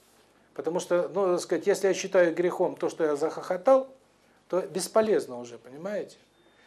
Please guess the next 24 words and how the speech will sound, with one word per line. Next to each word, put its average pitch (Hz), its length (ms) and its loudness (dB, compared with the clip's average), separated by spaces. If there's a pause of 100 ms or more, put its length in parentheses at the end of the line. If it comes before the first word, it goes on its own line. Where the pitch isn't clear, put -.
(120)
То - 80 -4
есть, 147 120 -2
если 190 200 2
мой 208 200 4
хохот 165 360 2
никого 180 320 0
не 175 140 -2
унизил, 180 440 -2
не 156 120 -4
обидел, 165 420 -2
это 160 220 -4
не 170 120 -6
грех. 165 260 -4 (680)
То - 40 -10
есть, 135 120 -6
если, 151 140 -6
как 175 160 -2
говорится, 170 260 0
любовь 175 340 2
ни 151 80 -4
в 139 60 -6
ком 147 200 -4
не 139 80 -8
убиваешь. 135 500 -8